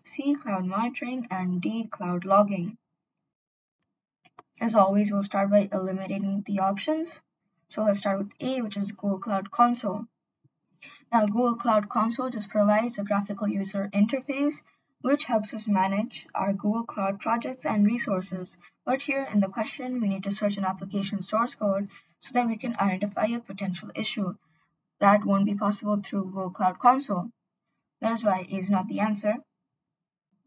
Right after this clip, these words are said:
We'll cross that off. Now the thing is,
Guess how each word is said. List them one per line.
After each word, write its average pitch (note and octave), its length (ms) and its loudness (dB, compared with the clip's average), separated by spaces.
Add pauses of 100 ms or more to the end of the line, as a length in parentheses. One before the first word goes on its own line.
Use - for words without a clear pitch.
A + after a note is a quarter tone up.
(220)
We'll A3 120 -2
cross B3+ 260 2
that G#3 160 2
off. G#3 220 2 (1200)
Now B3 220 6
the C4 80 -2
thing A#3+ 260 -2
is, C#4+ 160 -2